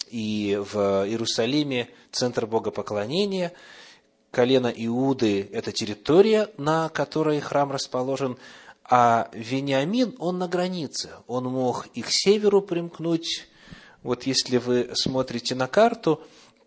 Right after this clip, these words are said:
то по центру вот такое желтовато-оранжевое обозначение, вот это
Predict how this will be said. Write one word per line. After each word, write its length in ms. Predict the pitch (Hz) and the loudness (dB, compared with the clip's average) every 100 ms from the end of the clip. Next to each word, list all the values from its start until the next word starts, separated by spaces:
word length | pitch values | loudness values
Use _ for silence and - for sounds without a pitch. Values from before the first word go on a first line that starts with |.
| _ - | _ -4
то 640 | 135 131 127 120 - - - - - | 0 4 4 2 -2 -20 -20 -18 0
по 100 | 123 | 0
центру 920 | - - 214 214 214 113 95 98 98 - - - _ | 0 0 2 2 -2 -2 0 0 0 -6 -20 -20 _
вот 280 | 127 127 - | -6 -4 -4
такое 580 | 131 - 131 127 123 - - _ _ - _ - - | -4 0 2 4 2 0 -12 _ _ -20 _ -20 -10
желтовато-оранжевое 1900 | 120 127 135 147 143 151 151 - 143 143 139 127 110 - 98 85 82 80 - - | -2 0 2 2 4 4 4 2 2 4 4 4 2 -4 -6 -6 -6 -8 -12 -12
обозначение, 1200 | 107 107 107 117 110 - 202 190 120 95 101 147 - _ _ _ _ _ _ _ _ | -4 -2 0 -2 -4 0 2 2 0 -2 0 0 -4 _ _ _ _ _ _ _ _
вот 220 | - 131 165 | -4 -2 0
это 360 | - 131 123 | 2 2 2